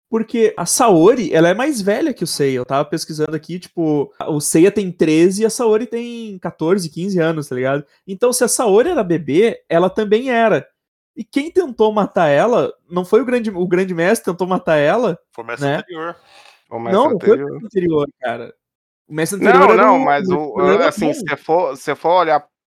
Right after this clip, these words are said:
Speaker 3: cronologicamente, quem tentou matar ela foi o outro mestre. Só que
Speaker 1: Como
Speaker 3: isso
Speaker 1: outro?
Speaker 3: aí,
Speaker 2: O
Speaker 3: não,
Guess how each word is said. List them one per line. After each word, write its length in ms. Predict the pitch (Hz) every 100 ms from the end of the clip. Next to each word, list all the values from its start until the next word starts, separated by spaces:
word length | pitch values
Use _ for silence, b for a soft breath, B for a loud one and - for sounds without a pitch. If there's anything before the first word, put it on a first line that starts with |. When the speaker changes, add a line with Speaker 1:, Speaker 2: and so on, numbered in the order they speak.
| _ _ -
Speaker 3:
cronologicamente, 920 | 143 175 180 151 147 - 123 123 185 -
quem 140 | 165
tentou 280 | 170 160 160
matar 420 | 156 147 156 147
ela 120 | 151
foi 160 | 185 226
o 60 |
outro 320 | 240 165 - 302
mestre. 460 | 294 180 - _ _ _ _ _ _
Só 160 | - 240
que 100 | -
Speaker 1:
Como 120 | 294
Speaker 3:
isso 140 | 370 285
Speaker 1:
outro? 160 | 240 226
Speaker 3:
aí, 400 | 151 170 208 139 _ b b
Speaker 2:
O 20 |
Speaker 3:
não, 60 | -